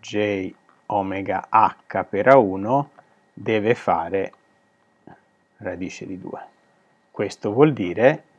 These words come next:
che omega H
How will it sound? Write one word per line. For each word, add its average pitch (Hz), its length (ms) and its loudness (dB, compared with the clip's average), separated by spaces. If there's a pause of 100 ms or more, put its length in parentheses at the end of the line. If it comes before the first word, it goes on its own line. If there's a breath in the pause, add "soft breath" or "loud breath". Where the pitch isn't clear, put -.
che 104 340 -2 (1040)
omega 104 720 6
H - 300 6